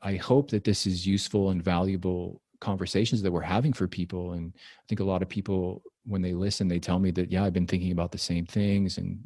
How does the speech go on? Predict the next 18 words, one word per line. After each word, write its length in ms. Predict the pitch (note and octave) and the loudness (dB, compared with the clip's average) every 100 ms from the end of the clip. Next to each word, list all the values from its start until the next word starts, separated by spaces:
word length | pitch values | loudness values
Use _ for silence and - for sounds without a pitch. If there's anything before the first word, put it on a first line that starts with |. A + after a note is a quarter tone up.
| - - | -8 -4
thank 200 | F#2 G2 | -4 -4
you 60 | |
for 140 | - E2 | -4 -2
reflecting 600 | E2+ - G#2+ G2 G2+ F#2 | -2 2 2 2 2 2
about 280 | F2+ F2+ | 2 0
this." 240 | F2 F#2 - - - - - | -2 -4 -6 -12 -16 -16 -16
So 180 | - A#2 | -4 -2
how 300 | - B2+ B2 | 0 2 4
else 280 | A#2 D#3 - | 2 2 0
do 120 | A2+ | 2
we 120 | G2 | 2
get 220 | F2+ G2 - | 2 -2 -2
this 160 | F2+ | -6
stuff 360 | - - E2 - | -4 -4 -4 -2
out 220 | F2 A2+ | 0 0
there? 300 | - D2+ - - | 0 -4 -6 -8
You 120 | F#2 | -6
know, 200 | E2+ | -6